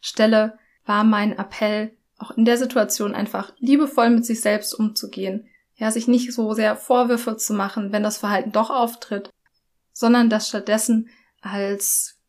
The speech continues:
ja, kleine Aufforderung zu nehmen, mal genauer hinzuhören, was man eigentlich gerade braucht, was der Körper braucht und was man sich selbst Gutes tun kann.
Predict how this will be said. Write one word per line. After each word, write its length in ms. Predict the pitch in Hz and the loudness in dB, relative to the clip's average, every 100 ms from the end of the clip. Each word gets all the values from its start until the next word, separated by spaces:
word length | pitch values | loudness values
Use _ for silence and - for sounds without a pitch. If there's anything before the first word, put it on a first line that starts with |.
| _ _ _ | _ _ _
ja, 180 | 220 233 | -2 -2
kleine 380 | 240 269 277 294 | 2 4 4 2
Aufforderung 580 | 285 277 254 254 254 | 2 4 6 6 2
zu 140 | 240 233 | 2 0
nehmen, 260 | 214 220 | 4 4
mal 160 | 214 196 | 4 2
genauer 380 | 202 196 214 226 | -2 2 4 6
hinzuhören, 640 | 226 233 220 208 196 220 - _ _ _ | 6 4 2 -2 0 -2 -4 _ _ _
was 240 | - 208 247 | -2 0 2
man 140 | 208 | 0
eigentlich 440 | - 196 196 190 - | 0 -2 -2 -4 -6
gerade 280 | 185 190 | -2 -2
braucht, 420 | 185 220 240 247 202 | 0 4 4 2 -6
was 140 | - | -6
der 120 | 190 | -6
Körper 360 | 190 220 226 196 | 0 0 2 0
braucht 420 | - 190 208 - _ _ _ | 0 0 -2 -8 _ _ _
und 180 | 247 233 | 4 6
was 140 | 226 | 4
man 140 | 220 214 | 2 0
sich 160 | 196 | -2
selbst 300 | 190 185 - | -4 -4 -6
Gutes 340 | - - 185 - | -14 -12 -10 -10
tun 180 | - - | -12 -14
kann. 220 | - | -14